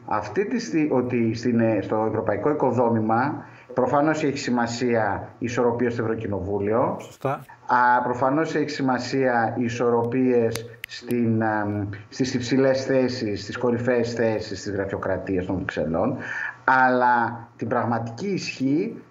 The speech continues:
Speaker 1: την έχουν τα έθνη κράτη. Τα έχει ο γαλλογερμανικός άξονας.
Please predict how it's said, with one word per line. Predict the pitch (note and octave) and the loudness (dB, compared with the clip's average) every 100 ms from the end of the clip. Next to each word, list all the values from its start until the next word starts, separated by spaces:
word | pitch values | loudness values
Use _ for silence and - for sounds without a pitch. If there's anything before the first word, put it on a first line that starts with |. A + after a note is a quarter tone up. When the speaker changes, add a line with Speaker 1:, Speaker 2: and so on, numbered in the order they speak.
| - | -6
Speaker 1:
την | - C3+ | 0 4
έχουν | F#3 G#3+ G3 | 4 2 0
τα | |
έθνη | G3+ G3 F3+ | 0 0 0
κράτη. | E3+ C#3 A2+ A#2 D#2+ D2 - _ _ _ _ _ _ _ _ | 2 2 2 -2 -8 -12 -18 _ _ _ _ _ _ _ _
Τα | - A#2+ | -2 2
έχει | C3+ D#3 G3 | 2 2 2
ο | |
γαλλογερμανικός | F3 D#3 C#3+ C#3 C3 C3 F#3+ - | 4 4 2 2 0 0 -2 0
άξονας. | C3+ - D#2 D2 - | 0 -2 -6 -8 -12